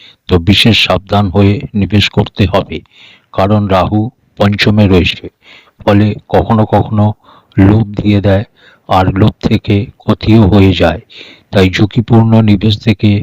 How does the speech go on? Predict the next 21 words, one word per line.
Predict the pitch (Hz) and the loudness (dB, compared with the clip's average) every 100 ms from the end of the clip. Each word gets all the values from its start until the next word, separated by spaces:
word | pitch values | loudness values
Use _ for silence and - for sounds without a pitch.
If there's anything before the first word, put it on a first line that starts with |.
| 90 | -4
বাঁচতে | 101 92 - 104 | -2 -2 -2 -4
হবে। | 90 87 98 - _ _ _ _ _ - | -2 -4 -6 -12 _ _ _ _ _ -4
ধন | 101 101 | -2 0
সম্পত্তি | - 113 - - 120 | -2 -4 -8 -6 -4
সম্বন্ধিত | 107 113 104 107 101 107 107 95 | -2 0 0 0 0 0 0 0
ব্যাপারে | 92 101 101 104 - - - _ _ | 0 0 0 0 -4 -20 -20 _ _
কোনো | 104 107 | 0 2
নির্ণয় | 104 104 107 113 107 | 2 2 2 2 2
নিতে | 104 98 | 0 -2
চাইছেন | - 95 98 - 104 110 _ - _ _ | 0 -2 -2 -2 -4 -4 _ -20 _ _
বা | 98 | -4
কোনো | 92 110 107 | -2 0 0
ডিল | 98 107 110 | 2 2 2
করছেন, | - 107 - 110 107 - _ - _ _ | 2 0 0 0 -2 -4 _ -20 _ _
তো | - 104 | -6 -4
খুব | - 104 98 | -2 -2 0
ভাবনা | 113 - 101 | -4 0 -2
চিন্তা | - 107 110 | -2 -4 -2
করে | 104 101 104 | -4 -2 -2
করতে | - 98 - 101 | -2 -8 -2 -2
হবে। | - 95 85 | -2 -2 -4